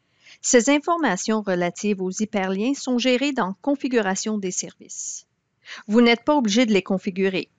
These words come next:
mais si vous souhaitez le faire, une fois dans Configuration des services,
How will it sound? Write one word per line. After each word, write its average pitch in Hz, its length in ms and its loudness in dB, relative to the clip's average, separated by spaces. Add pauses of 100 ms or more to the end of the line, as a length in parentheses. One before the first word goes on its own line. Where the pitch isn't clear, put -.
(120)
mais 208 120 4
si 277 160 2
vous 254 120 2
souhaitez 208 380 2
le 190 60 2
faire, 185 460 0 (120)
une 254 120 4
fois 254 200 2
dans 185 160 2
Configuration 247 840 2
des 208 140 2
services, 180 640 -4